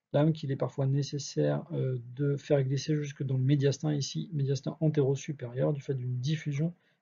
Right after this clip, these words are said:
dans l'espace médiastinal antérieur. Des incisions qui peuvent être parfois très larges, avec ensuite, une fois que l'infection est guérie, un travail de cicatrisation dirigée qui peut être relativement prolongé.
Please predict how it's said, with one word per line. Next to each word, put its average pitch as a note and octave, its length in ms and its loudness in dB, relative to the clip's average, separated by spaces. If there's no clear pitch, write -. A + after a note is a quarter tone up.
dans C#3 80 2
l'espace D3 500 2
médiastinal C#3+ 680 0
antérieur. C#3 480 -2
Des C#3+ 120 6
incisions C#3+ 380 4
qui D3 80 -6
peuvent B2+ 240 -4
être B2+ 140 -2
parfois B2+ 400 -6
très - 180 6
larges, D3 380 4
avec D3 300 4
ensuite, D#3 640 -2
une C#3 60 -4
fois C#3 140 -2
que C3 80 -4
l'infection C3+ 340 -2
est C3 60 2
guérie, C3 180 2
un D3 80 2
travail C3+ 220 0
de A#2+ 80 -6
cicatrisation D3 760 0
dirigée B2 360 0
qui - 200 -20
peut C#3 100 -6
être - 300 -6
relativement C#3+ 440 2
prolongé. B2 460 -4